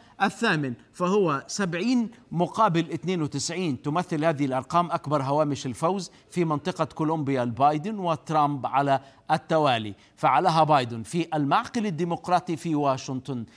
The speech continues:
دي سي، بينما ترك ترامب بصمته في وامينغ التي لم تقف مع مرشح الديمقراطي للرئاسة منذ عام ألف وتسعمائة وأربعة وستين.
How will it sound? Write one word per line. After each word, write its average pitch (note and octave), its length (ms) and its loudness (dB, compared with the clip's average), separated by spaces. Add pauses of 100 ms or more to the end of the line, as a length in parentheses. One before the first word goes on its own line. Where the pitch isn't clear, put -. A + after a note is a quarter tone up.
(200)
دي C3+ 440 -4
سي، F3 280 -6
بينما C#3+ 400 -2
ترك E3 480 -2
ترامب D#3 320 -2
بصمته C#3+ 720 -2 (200)
في D3+ 260 -2
وامينغ D#3+ 420 -2 (180)
التي D3 360 -4
لم G3+ 200 -2
تقف B3 440 -4 (220)
مع D3 180 0
مرشح D3+ 420 -4
الديمقراطي C#3 720 -4
للرئاسة C3+ 600 -4 (240)
منذ C#3+ 260 -2
عام C3+ 280 0 (120)
ألف D#3+ 320 -4
وتسعمائة C#3+ 840 -6 (240)
وأربعة C3 540 0 (380)
وستين. B2+ 600 -6